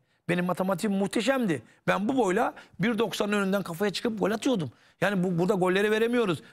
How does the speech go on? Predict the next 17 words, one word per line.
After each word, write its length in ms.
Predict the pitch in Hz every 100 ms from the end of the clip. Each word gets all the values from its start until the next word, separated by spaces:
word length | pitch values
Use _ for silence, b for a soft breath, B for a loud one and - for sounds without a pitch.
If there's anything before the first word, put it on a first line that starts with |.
| B
Burada 180 | 160 170
ödül 260 | 202 156 185
törenlerini 580 | 165 185 196 196 208 208
veremiyoruz. 440 | 226 285 220 147 B B 165
Bunların 300 | 185 208 196
hepsi 300 | 202 - 262
var. 180 | 247 156 - _
İstediği 340 | 175 - 202 202
yerde 180 | 180 175
YouTube'dan 400 | 180 185 226 208
bulabilirler. 520 | 214 247 247 175 - B B B B
Şunu 200 | - 294
söylemek 360 | 254 220 185 156
istiyorum. 320 | - 143 123 _
Arda, 340 | 147 147 139 - _ _ _ - _ _ - -
saygı 340 | 123 123 120
duyuyorum. 320 | 110 104 -